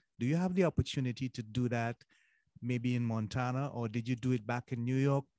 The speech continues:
where there are programs where young people who need advice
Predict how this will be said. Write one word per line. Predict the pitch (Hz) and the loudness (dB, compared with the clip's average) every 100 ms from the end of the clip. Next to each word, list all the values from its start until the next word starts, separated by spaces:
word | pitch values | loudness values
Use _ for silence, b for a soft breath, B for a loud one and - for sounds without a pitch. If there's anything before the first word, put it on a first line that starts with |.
| b b b b b | b b b b b
where | - 151 165 | 4 6 8
there | 170 | 8
are | 160 | 8
programs | - 185 165 160 165 139 | 6 6 6 4 4 2
where | 143 156 151 147 - | 4 4 4 -2 -4
young | 139 131 131 - | -2 0 2 4
people | 208 - 113 85 - _ _ _ | 4 4 0 -4 -12 _ _ _
who | 147 | 0
need | 139 143 139 | 2 2 2
advice | 127 95 120 120 107 - | 0 -2 -4 -2 -4 -6